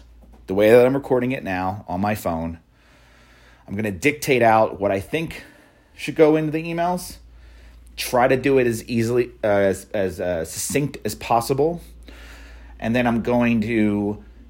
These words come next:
take this audio file, I'm gonna transcribe it with Descript, which is a, the app for podcasting and what have you. I'm gonna take those words and I'm gonna throw it into Chat G P T,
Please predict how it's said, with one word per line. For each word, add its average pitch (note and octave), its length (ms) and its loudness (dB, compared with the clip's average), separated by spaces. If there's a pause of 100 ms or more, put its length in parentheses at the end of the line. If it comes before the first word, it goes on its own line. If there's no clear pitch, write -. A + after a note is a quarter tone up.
take C#3 220 0
this C#3 200 0
audio A2 300 4
file, G2+ 560 2
I'm - 80 -10
gonna G#2 180 -4
transcribe A#2 880 2
it C#3 180 -2
with G#2 420 -4 (320)
Descript, - 720 0 (100)
which F#2+ 200 -10
is F2 140 -8
a, F2 120 -4 (120)
the - 160 -8
app F#2 300 -6 (240)
for E2+ 400 -6 (760)
podcasting G2+ 540 0
and F#2 80 -2
what F#2+ 140 -4
have G#2 260 -2
you. D3 160 -2
I'm - 1900 -18
gonna C#3+ 100 2
take D#3 400 0
those C#3+ 280 6
words C3+ 840 4 (300)
and A#2 120 -2
I'm B2 120 0
gonna A#2+ 160 0
throw D3 480 6
it D3+ 160 4
into B2+ 260 -4
Chat B2 460 -4
G A2 180 -8
P G#2+ 160 -6
T, G2 600 -4